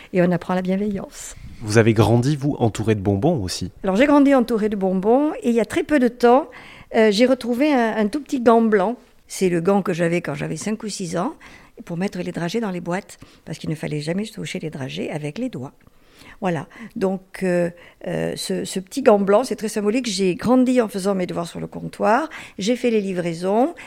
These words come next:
Speaker 1: euh, j'ai fait des commandes, j'ai fait, euh, j'ai reçu des clients, euh, j'ai appris, euh, que, bah, voilà, qu'il fallait, euh, il fallait donner le meilleur, euh, et surtout, euh, écouter,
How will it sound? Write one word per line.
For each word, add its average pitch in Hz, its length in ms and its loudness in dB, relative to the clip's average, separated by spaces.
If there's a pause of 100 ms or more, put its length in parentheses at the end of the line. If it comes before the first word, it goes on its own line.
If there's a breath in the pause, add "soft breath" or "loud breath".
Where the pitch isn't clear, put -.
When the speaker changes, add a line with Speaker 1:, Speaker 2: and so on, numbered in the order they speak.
(200 loud breath)
Speaker 1:
euh, 190 180 0
j'ai 190 160 -2
fait 240 140 -4
des 214 100 -2
commandes, 208 560 0 (340 loud breath)
j'ai 208 300 -2
fait, 233 460 0
euh, 190 80 4
j'ai 190 100 4
reçu 240 300 -2
des 208 120 -4
clients, 190 480 -2 (460 loud breath)
euh, 190 400 2
j'ai 220 240 4
appris, 226 540 -2
euh, 196 180 0
que, 196 340 -4
bah, 190 220 -4
voilà, 165 360 -8
qu'il 175 520 -10
fallait, 170 440 -4
euh, 156 180 -4 (520 loud breath)
il 165 120 -10
fallait 170 600 -4 (220)
donner 202 520 -4
le 196 120 -4
meilleur, 170 600 -6 (680 loud breath)
euh, 170 260 -6
et 190 120 -4
surtout, 220 640 -6
euh, 180 320 0 (400 soft breath)
écouter, - 420 -12